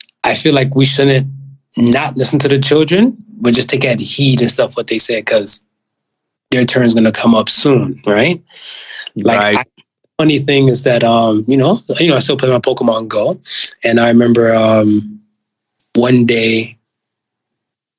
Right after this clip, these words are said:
Speaker 1: um, I, I was in my phone. I was in my phone, and the kid right by me and stuff, he's like, "What?" He said, he said, "What, um,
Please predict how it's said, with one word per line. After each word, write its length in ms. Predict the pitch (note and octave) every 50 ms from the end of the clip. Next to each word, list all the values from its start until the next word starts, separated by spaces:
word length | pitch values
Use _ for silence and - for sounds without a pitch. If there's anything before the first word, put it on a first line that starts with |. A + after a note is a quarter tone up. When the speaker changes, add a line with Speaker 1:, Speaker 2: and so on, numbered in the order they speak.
| _ _
Speaker 1:
um, 1000 | - A#2 A2 A2 A2 A2 A2 A2 G#2+ A2 G#2+ G#2+ G#2+ G#2+ G#2+ A2 - - - - - _ _ _ _ _ _ _ _ _ _ _ _ _ _ _ _ _ _ _ _ _ -
I, 160 | - - B2+
I 140 | B2+ - A#2+
was 180 | B2 B2 A2
in 80 | B2 B2
my 160 | B2 A2 G#2
phone. 640 | G#2+ - - - C#3+ D3 C#3+ C3+ B2 - - - - - - _ _ - - - -
I 40 | -
was 100 | A#2 A#2
in 80 | A#2+ A#2+
my 140 | A#2 A2 A2+
phone, 320 | - D#3+ D3 C3+ A#2+ -
and 100 | G#2+ A2
the 60 | A2
kid 360 | G#2+ - - D#3 C#3+ C3+ C3
right 280 | B2+ B2 B2 B2+ A#2+ A2+
by 200 | - C3 B2+ B2+
me 100 | A#2+ A#2+
and 100 | A#2 A2+
stuff, 240 | - - A#2 A2+ A2+ - _ _ _ _ _ _ _ _ _ _ _ _
he's 220 | - C3+ C3 C3
like, 260 | A#2+ A2 G#2+ - - - _ _ _ _ _ _ _ _ _ _ _ _
"What?" 320 | - A2 A#2 C#3 D3+ D3 C3+ - - - - _ _ _ _ _ _ _ _ _
He 180 | - - - C3+
said, 200 | - - D#3 C3+
he 60 | C#3
said, 180 | C3+ D3+ C#3+ B2
"What, 320 | A#2 B2 C#3+ D3 C#3+ -
um, 540 | C#3+ C3+ C3 B2+ B2+ B2 A#2 A2+ A2 A2 A2